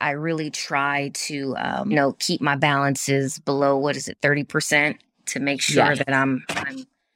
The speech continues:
Speaker 1: keeping my score as A plus as I can. <laughs>
Speaker 2: Absolutely. Yeah. Seventy thirty is the perfect balance, the perfect ratio. And that, for friends and fans out there, if you're, uh, not familiar with that, it's seventy percent available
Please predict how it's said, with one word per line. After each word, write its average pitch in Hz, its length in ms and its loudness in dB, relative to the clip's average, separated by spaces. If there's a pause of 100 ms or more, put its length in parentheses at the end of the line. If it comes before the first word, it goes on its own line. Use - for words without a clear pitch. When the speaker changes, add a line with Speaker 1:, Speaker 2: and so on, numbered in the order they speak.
(360)
Speaker 1:
keeping 180 340 -2
my 156 140 2
score 156 460 4
as 143 420 0 (360)
A 170 160 6
plus 160 360 2
as 151 120 4
I 135 120 2
can. - 320 -4 (420)
<laughs> - 420 -6
Speaker 2:
Absolutely. 151 640 4
Yeah. 131 220 4
Seventy 180 480 2
thirty 143 600 2
is 127 380 4
the 127 140 4
perfect - 680 2
balance, 113 500 2
the 120 100 -4
perfect 139 420 -4
ratio. 139 720 4 (420)
And 139 220 4
that, 143 460 2
for - 200 -8
friends 139 360 2
and 135 180 -4
fans 139 320 4
out 127 220 2
there, 123 220 4
if 127 140 -4
you're, 127 440 2
uh, 117 160 0
not 127 360 4
familiar 143 440 4
with 123 180 -2
that, 120 280 2
it's 127 200 0
seventy 143 420 2
percent 135 500 0
available 147 800 6